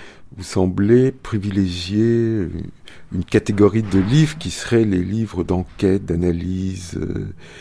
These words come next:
d'histoire, de la philosophie, de l'art, de, des religions. Hein, vous dites, euh, « J'aime ces bibliothèques du grand savoir », c'est-à-dire des bibliothèques, euh,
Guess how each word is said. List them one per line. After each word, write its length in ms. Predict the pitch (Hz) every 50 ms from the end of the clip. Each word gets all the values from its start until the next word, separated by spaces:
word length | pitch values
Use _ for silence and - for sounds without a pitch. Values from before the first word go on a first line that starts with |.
| - - - - - -
d'histoire, 720 | - 92 - - - - - 92 92 92 95 98 98 98
de 100 | 92 87
la 100 | 85 85
philosophie, 1040 | - - 98 90 85 80 80 85 80 - - - - 95 98 98 95 98 98 98 95
de 100 | - 90
l'art, 580 | 87 87 85 87 90 92 95 98 98 95 92 92 92
de, 300 | 82 82 80 80 80 78 - - - - - - - - - - - - - - -
des 280 | 62 - - - 90
religions. 680 | 82 87 85 82 85 85 80 80 87 104 117 135 147 123 - - - - - - - -
Hein, 180 | - 85 98
vous 140 | 104 92 90
dites, 320 | 85 101 107 - - - 92
euh, « 240 | 85 82 82 82 82
J'aime 400 | 82 82 82 104 117 123 117 107 98
ces 260 | - - - - 90
bibliothèques 800 | 78 98 95 90 92 90 98 98 95 - - 117 120 120 - - - -
du 140 | - - 101
grand 260 | - - 92 107 113
savoir », 800 | - - - 101 90 92 98 98 95 92 90 87 87 90 85 - - - - - - - - - - - - 90 - -
c'est-à-dire 280 | - - - - 90 87
des 340 | 87 90 85 82 85 85 -
bibliothèques, 680 | - 95 85 82 90 90 - - - 95 92 - - -
euh, 320 | 85 85 87 87 87 87